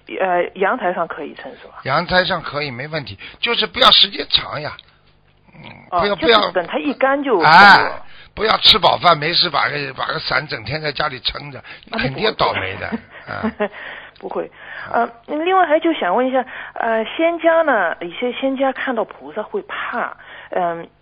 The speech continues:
Speaker 1: 因为，嗯，他，他们不是在同一个层次上的。
Speaker 2: 啊。
Speaker 1: 那人和菩萨也是不是在同一个层次上？为什么我们见到菩萨就会那么高兴呢？
Speaker 2: 很简单了，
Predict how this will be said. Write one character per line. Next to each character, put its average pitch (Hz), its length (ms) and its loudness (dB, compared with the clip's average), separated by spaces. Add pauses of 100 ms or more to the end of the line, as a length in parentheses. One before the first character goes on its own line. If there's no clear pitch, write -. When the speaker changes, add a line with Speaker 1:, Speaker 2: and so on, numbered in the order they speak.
Speaker 1:
因 233 160 2
为， 196 460 4
嗯， 147 360 -2
他， 170 460 0 (260)
他 - 100 -10
们 180 140 -8
不 - 140 -14
是 185 120 -16
在 165 140 -4
同 135 220 -16
一 170 100 -10
个 165 80 -8
层 - 100 -14 (140)
次 175 300 -8
上 127 160 -10
的。 - 160 -18 (100)
Speaker 2:
啊。 107 480 -4
Speaker 1:
那 240 200 0 (160)
人 220 480 0 (100)
和 202 260 0
菩 156 300 -8
萨 180 220 -2 (200)
也 180 340 -4 (100)
是 320 120 0
不 175 220 -8
是 214 160 -10
在 180 160 0
同 - 260 -14
一 180 80 -8
个 175 120 -12
层 139 200 -16
次 156 200 -18
上？ - 180 -12
为 339 140 0
什 - 100 -6
么 247 100 -4 (140)
我 - 100 -6
们 - 120 -14
见 285 160 0
到 196 100 -2
菩 151 180 -14
萨 - 200 -8 (460)
就 277 100 -10
会 262 100 -6
那 254 80 -8
么 262 100 -6
高 156 220 -2
兴 160 260 -12
呢？ 110 60 -20 (800)
Speaker 2:
很 185 180 -4
简 175 220 2
单 165 180 6
了， 143 240 2